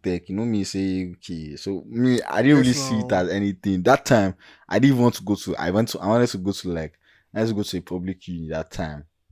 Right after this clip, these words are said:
Speaker 1: In, like, when I, before I even got to, like, come around, like, you get, I wanted to go
Speaker 2: I
Speaker 1: to a
Speaker 2: fo-, I
Speaker 1: public
Speaker 2: follow the
Speaker 1: uni.
Speaker 2: follow
Speaker 1: Me,
Speaker 2: you
Speaker 1: I
Speaker 2: word
Speaker 1: wasn't
Speaker 2: if you say you go, sha.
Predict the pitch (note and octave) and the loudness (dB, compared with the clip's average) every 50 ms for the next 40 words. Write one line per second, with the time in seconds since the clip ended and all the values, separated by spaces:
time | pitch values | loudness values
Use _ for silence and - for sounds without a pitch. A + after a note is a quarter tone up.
0 | - _ _ _ _ _ _ - F#2 F2+ E2+ D#2+ D#2+ D#2 D2+ - - F2+ F#2 F2+ | -20 _ _ _ _ _ _ -12 -10 -10 -8 -8 -8 -10 -12 -12 -12 -10 -8 -8
1 | D#2+ D2 E2+ E2+ - - G2 F#2+ F2+ F2+ F2+ E2+ F2+ E2+ - - D#2 D2 D2+ _ | -8 -10 -12 -14 -6 -2 -2 -2 -2 -2 -6 -6 -8 -8 -8 -10 -16 -16 -18 _
2 | - - D#2+ D#2 D#2 D2+ D2 D2 C#2+ C#2+ C#2 C#2 C#2+ C#2 D2 _ - - D#2 D2+ | -18 -16 -14 -14 -14 -14 -14 -16 -16 -18 -18 -18 -20 -20 -20 _ -20 -16 -14 -14
3 | D2 D2 - - _ _ _ _ _ _ _ _ _ _ _ _ _ _ _ _ | -14 -14 -16 -20 _ _ _ _ _ _ _ _ _ _ _ _ _ _ _ _
4 | _ - E2+ F2 F2+ G2 G2+ G#2+ G2+ - F#2+ F2 F2+ F2+ - - - D#3 - - | _ -10 -8 -4 -2 -2 0 0 -2 -2 -4 -2 -2 -4 -2 -4 -8 -6 -4 -4
5 | - D#3 D#3+ E3+ F3 F#3 F3 D#3 D3+ D3+ E3+ D#3+ D#3 - G2 G2 G2+ G#2+ A2 G#2+ | -4 -4 -2 0 0 2 2 2 2 0 0 2 2 4 4 6 6 6 6 4
6 | A2+ A2+ G#2+ - - C3+ - - B2+ - - - D3 C#3+ C3+ C3 C3+ C3 B2 - | 2 -2 -2 -4 -10 -18 -18 -18 -20 -18 -10 -10 -8 -8 -8 -10 -12 -12 -12 -14
7 | B2+ A#2 | -16 -16